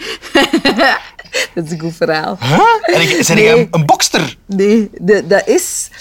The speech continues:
Speaker 1: <laughs> mijn lief.
Speaker 2: Maximum vijf tot zeven keer gebruikt.
Speaker 1: <laughs> Dat is een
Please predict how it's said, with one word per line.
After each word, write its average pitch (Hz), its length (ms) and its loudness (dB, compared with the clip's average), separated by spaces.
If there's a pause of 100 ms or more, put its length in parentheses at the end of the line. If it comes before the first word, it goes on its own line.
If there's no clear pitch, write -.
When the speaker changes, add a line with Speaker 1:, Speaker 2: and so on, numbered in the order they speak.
(240)
Speaker 1:
<laughs> - 840 -4
mijn 220 300 2
lief. 226 100 2
Speaker 2:
Maximum 269 640 2
vijf 175 480 -2
tot 285 180 -4
zeven 165 300 -2
keer 147 200 -4
gebruikt. 139 600 -2 (800)
Speaker 1:
<laughs> - 720 -8
Dat 370 120 -2
is 277 60 -6
een 285 160 -4